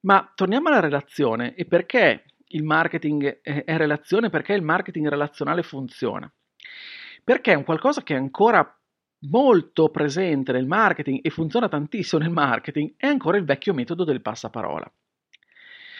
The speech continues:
sul quale chiaramente non ci si può basare, no? Quando parlo con alcuni imprenditori o piccole imprese mi dicono: "Ah, viviamo di passaparola."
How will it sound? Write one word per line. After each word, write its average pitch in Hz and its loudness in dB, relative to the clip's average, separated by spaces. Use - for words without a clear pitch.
sul - 0
quale 180 8
chiaramente 160 0
non 165 -2
ci 131 -10
si 113 -10
può 214 6
basare, 120 2
no? 151 4
Quando - -4
parlo 147 6
con 123 -4
alcuni 147 -4
imprenditori 143 0
o 170 4
piccole 214 0
imprese 180 2
mi 190 2
dicono: 175 0
"Ah, 190 6
viviamo 175 2
di 180 -2
passaparola." 120 0